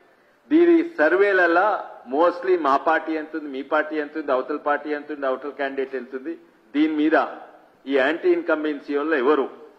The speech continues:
ఉస్మానియా స్టూడెంట్సా, హోమ్ గార్డ్సా, లేకుంటే నర్సెసా, లేకుంటే చదువుకున్నోళ్ళా, ఇవన్నీ కూడా మేము సర్వేలు చేసుకున్నాము.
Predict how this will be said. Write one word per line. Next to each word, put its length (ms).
ఉస్మానియా 520
స్టూడెంట్సా, 760
హోమ్ 320
గార్డ్సా, 640
లేకుంటే 340
నర్సెసా, 880
లేకుంటే 400
చదువుకున్నోళ్ళా, 800
ఇవన్నీ 320
కూడా 240
మేము 420
సర్వేలు 460
చేసుకున్నాము. 520